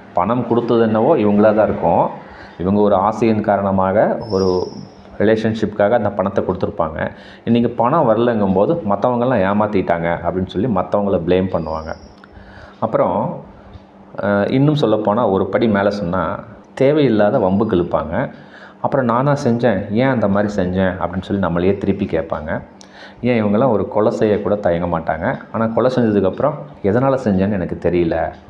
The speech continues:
அப்படின்னு புலம்புவாங்க. அதே மாதிரி, ஒரு முக்கியமான ஒரு தொகை, இந்த தொகை இதுக்காக பயன்படணும்னு நீங்க அவங்க கிட்ட கொடுத்தீங்கன்னா, கொஞ்சம் கூட சம்மந்தம் இல்லாம, கொஞ்சம் கூட பொறுப்பே இல்லாம, அந்த தொகையை வேற எதுக்கோ பயன்படுத்திட்டு,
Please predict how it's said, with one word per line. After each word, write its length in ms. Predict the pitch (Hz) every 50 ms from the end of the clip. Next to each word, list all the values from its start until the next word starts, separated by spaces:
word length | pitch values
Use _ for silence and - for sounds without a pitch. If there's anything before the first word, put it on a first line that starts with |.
| - - -
அப்படின்னு 480 | 95 92 85 92 87 85 104 113 110 -
புலம்புவாங்க. 640 | - 90 92 95 92 90 82 80 78 78 82 98 - - - - - - - - - - - - - - - - -
அதே 220 | - 120 139 139
மாதிரி, 500 | 127 123 113 113 127 113 101 107 123 131 - - - - - - - - -
ஒரு 400 | 117 120 117 117 113 113 113 110
முக்கியமான 680 | 113 117 117 - 135 127 123 123 127 135 147 175 165
ஒரு 200 | 135 113 104 101
தொகை, 320 | - 117 107 104 117 127 127
இந்த 240 | 110 98 95 101
தொகை 360 | 98 - 107 107 127 135 113 95
இதுக்காக 420 | 95 90 - 101 104 110 143 127 -
பயன்படணும்னு 540 | - 98 98 104 104 101 98 98 98 107 127
நீங்க 200 | 131 117 107 95
அவங்க 220 | 85 85 85 82
கிட்ட 180 | 82 92 - 110
கொடுத்தீங்கன்னா, 760 | 110 - 92 98 - 104 92 85 78 78 78 82 87 101 113 - - - - - -
கொஞ்சம் 520 | - - 107 113 110 - - 143 127 120 -
கூட 180 | 120 - 127
சம்மந்தம் 520 | - - - 87 92 104 104 101 104 95 87
இல்லாம, 420 | 82 82 82 80 78 87 101 107
கொஞ்சம் 500 | 107 - - 101 104 101 - - 135 120
கூட 180 | - 113 123 117
பொறுப்பே 480 | - - - 95 101 101 101 - 113
இல்லாம, 520 | 110 95 90 85 78 76 82 92 113 - -
அந்த 240 | - 82 85 85
தொகையை 360 | 85 - - 92 98 110 120 113
வேற 280 | 101 87 87 90 92
எதுக்கோ 360 | 90 87 92 98 - - 135 - -
பயன்படுத்திட்டு, 720 | 92 90 92 98 87 - 82 - - 82 - - 147 147